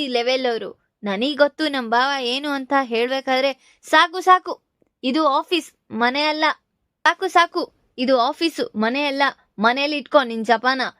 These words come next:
ಇದು ಆಫೀಸಲ್ಲಿ ಎಂಪ್ಲಾಯ್ ಹೇಗಿರ್ಬೇಕೋ ಹಾಗಿರೋದ್ನ ಕಲಿ" ಅಂತ ಕಾವ್ಯಂಗ್ ಹೇಳ್ಬೇಕಾದ್ರೆ,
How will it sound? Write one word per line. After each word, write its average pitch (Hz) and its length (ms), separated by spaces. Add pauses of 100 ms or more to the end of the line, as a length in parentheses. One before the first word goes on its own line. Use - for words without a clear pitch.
(120)
ಇದು 240 220
ಆಫೀಸಲ್ಲಿ 269 580
ಎಂಪ್ಲಾಯ್ 262 460
ಹೇಗಿರ್ಬೇಕೋ 254 680 (360)
ಹಾಗಿರೋದ್ನ 302 540
ಕಲಿ" 294 340
ಅಂತ 277 220
ಕಾವ್ಯಂಗ್ 277 440
ಹೇಳ್ಬೇಕಾದ್ರೆ, 294 440